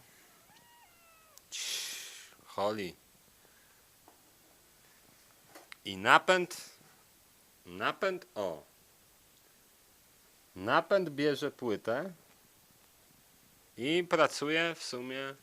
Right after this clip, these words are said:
tak, jak powinien. Po głosie poznaje, że napęd pracuje. Ale z boku napęd, napęd mamy.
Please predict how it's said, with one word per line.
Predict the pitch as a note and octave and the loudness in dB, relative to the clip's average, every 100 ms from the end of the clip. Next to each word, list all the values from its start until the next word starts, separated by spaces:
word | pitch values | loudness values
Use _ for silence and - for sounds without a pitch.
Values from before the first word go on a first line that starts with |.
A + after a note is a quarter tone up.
| - - - | -20 -20 -10
tak, | A2+ A#2 | -6 -4
jak | B2+ A#2+ | -4 -4
powinien. | C3 A#2+ A#2+ E2+ D#2 - - | -8 -6 -8 -8 -12 -20 -10
Po | G#2 | -8
głosie | G#2 A#2+ A#2+ A2+ | -2 -4 -2 -6
poznaje, | G#2 G2+ G#2 G#2+ A#2+ C3 - - - - - - - - - - - - | -6 -6 -4 -4 -4 -8 -12 -20 -20 -20 -20 -20 -20 -20 -20 -20 -20 -16
że | E2+ | -12
napęd | F#2+ A2+ B2 C#3+ | -4 -2 -2 -4
pracuje. | - C3 B2+ - E2+ - - - - - - - - | -4 -4 -4 -8 -10 -14 -20 -20 -20 -20 -20 -20 -12
Ale | F#2 A2+ A2+ | -6 -4 -4
z | F#2+ | -4
boku | A2+ D#3 - E2 - | -2 -2 -4 -18 -16
napęd, | G2 C3+ - E3+ D#3 - | -2 -2 -2 -6 -8 -10
napęd | G#2 C3 - D#3 D#3 - | -2 -2 -2 -10 -10 -10
mamy. | G#2 G#2 A2 C3 | -6 -6 -6 -10